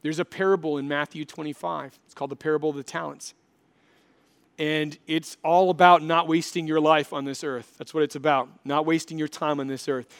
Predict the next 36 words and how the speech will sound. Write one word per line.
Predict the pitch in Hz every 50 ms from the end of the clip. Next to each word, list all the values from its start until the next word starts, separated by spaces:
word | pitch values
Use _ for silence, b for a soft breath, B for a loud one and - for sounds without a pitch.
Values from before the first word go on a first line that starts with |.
| B B
No | 151 151 143
matter | 156 156 151 156 147
what | 143 151 160 175 175
you're | 180 196 202
given, | 180 170 175 160 147 156 156 160 165 - b b b b
you | b 160 160 160 160 151 143
run | 143 143 156 160 170 175 175 175
with | 165 156 139 - - 139
it | 131 127 131 - _ b b b b
as | 139 139 139 -
fast | - - 156 139 147 151 165 160 - -
and | 180 165
as | 160 156 -
hard | - - 165 147 143 143 139
as | 131 120
you | 143 147
can | - - 143 131 131 127
for | - 139
the, | 135 135 135 _
for | - -
the | 139 135
name | 139 139 139 139
of | 131
Jesus. | 120 - 151 151 143 123 131 120 113 - - - b b b b b b b b b b
And | 147 143 147
at | 139
the | 143 151 160
end | 170 202
of | 202
the | 208
parable, | - - - 214 226 208 180 156 156 147 143 151 160 -
the | 151 143
master, | 147 151 160 180 202 196 - - - 143 135 143 170 _ _ _ _ _ _ _ _ _ _ _ _ _ _ _ _ _ _
if | _ 147
you | 143
recall, | 139 147 135 - 160 160 151 143 143 156 165